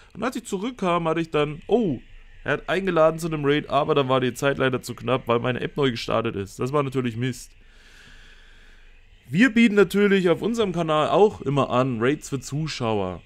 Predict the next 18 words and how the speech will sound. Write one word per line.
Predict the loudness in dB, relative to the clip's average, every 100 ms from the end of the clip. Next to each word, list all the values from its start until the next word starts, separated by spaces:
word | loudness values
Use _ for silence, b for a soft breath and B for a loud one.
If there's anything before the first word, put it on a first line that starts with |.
| -6
ja. | -4 -2 -6 -14 -20 _ -10
Das | -4
ist | -2 0
aber | 2 0
so | -2
immer | -2 -2
an | -4
den | -2
Wochenenden, | -2 -2 -4 -4
immer | -4 -6
zu | -4
den | -4
Fünfern, | -4 -4 -2 -2 -2
da |
muss | -4 -4
man | -4 -2 -2 -4 -6 -16 -20 -18
manchmal | -8 -6 -4 -2 0
auch | 0 -2